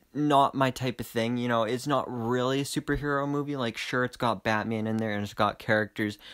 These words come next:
like Bronze Tiger and Lady Shiva and Richard Dragon, but it is basically kinda just like a martial arts movie with Batman in it. So it's cool, and I love martial arts movies, but compared to the other stuff on this list, it just doesn't stand anywhere close.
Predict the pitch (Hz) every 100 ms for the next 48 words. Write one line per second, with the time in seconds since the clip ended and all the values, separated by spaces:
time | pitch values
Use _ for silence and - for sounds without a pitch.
0 | - 120 110 113 113 110 104 - 104 98
1 | 101 110 113 107 110 110 110 - 110 104
2 | 107 107 101 101 110 - 110 - 101 98
3 | 98 104 101 - - - - - 180 185
4 | 135 170 202 160 165 156 - 143 - 135
5 | 127 123 123 110 113 107 107 110 120 92
6 | 110 - 120 110 107 110 113 - - 107
7 | 110 101 101 104 110 117 123 131 - -
8 | - - - 196 180 - 254 233 131 117
9 | 127 127 147 160 135 120 113 - 107 104
10 | 101 107 101 92 98 90 - - - -
11 | 113 117 110 - - 170 160 165 156 135
12 | 127 123 123 - 123 120 113 110 - 113
13 | 107 - - 110 113 104 107 95 95 -
14 | 101 98 92 - 98 92 92 - - -
15 | - -